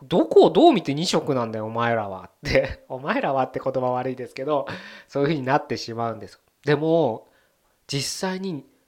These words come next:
虹を見て、「いや、二色だろ」って言うわけですよ、そういう人たちは。つまりね、同じものを見てるのに、違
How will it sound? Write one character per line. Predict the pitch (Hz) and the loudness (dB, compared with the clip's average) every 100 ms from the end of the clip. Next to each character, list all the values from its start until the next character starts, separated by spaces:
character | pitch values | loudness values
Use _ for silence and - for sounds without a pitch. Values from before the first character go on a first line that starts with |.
| _ _ | _ _
虹 | 127 123 147 175 | -8 -8 -4 -4
を | |
見 | 175 | -4
て、 | 175 151 113 | 0 0 2
「い | 110 | 2
や、 | 175 135 | 2 2
二 | 120 156 | -2 -4
色 | 220 254 - - 127 | 4 4 4 0 -4
だ | 104 | -4
ろ」 | 98 165 | 0 0
っ | - - | 0 -12
て | 107 | -8
言 | 127 | -4
う | 131 | -2
わ | 135 | -4
け | 117 | -8
で | 104 | -16
す | - | -20
よ、 | |
そ | 104 110 | -14 -14
う | |
い | |
う | 95 | -14
人 | - | -18
た | 90 | -18
ち | - | -18
は。 | - _ _ _ _ _ _ _ _ _ _ _ _ _ _ _ _ _ _ _ _ _ _ - | -18 _ _ _ _ _ _ _ _ _ _ _ _ _ _ _ _ _ _ _ _ _ _ -6
つ | 165 | 4
ま | 156 | 4
り | 117 | 4
ね、 | 113 - - _ _ _ _ _ _ _ _ _ _ _ _ _ _ _ _ _ _ _ _ _ _ | -4 -6 -12 _ _ _ _ _ _ _ _ _ _ _ _ _ _ _ _ _ _ _ _ _ _
同 | 160 208 269 | -2 0 0
じ | 262 277 | 0 -2
も | 262 262 | -2 0
の | 262 | 0
を | 151 | 0
見 | 170 | -2
て | - 165 | -2 0
る | 123 | 0
の | 110 | -6
に、 | 110 131 123 104 95 _ _ _ _ _ _ _ _ _ _ _ _ _ _ _ _ _ _ _ _ _ _ _ _ | -10 -8 -8 -10 -18 _ _ _ _ _ _ _ _ _ _ _ _ _ _ _ _ _ _ _ _ _ _ _ _
違 | - 147 | -2 0